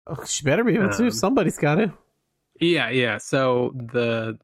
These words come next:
Speaker 2: the, uh, at first she didn't think she could do it.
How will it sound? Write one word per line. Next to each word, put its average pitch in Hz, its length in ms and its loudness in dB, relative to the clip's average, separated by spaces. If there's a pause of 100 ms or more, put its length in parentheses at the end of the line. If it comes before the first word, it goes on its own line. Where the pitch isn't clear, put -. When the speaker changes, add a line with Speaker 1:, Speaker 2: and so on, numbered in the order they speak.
(500)
Speaker 2:
the, 113 340 -2
uh, 107 320 -10 (420)
at 131 140 -2
first - 440 -2
she - 160 0
didn't 135 200 2
think 127 220 -2
she 120 160 -4
could 107 200 -4
do 110 200 0
it. 110 200 -6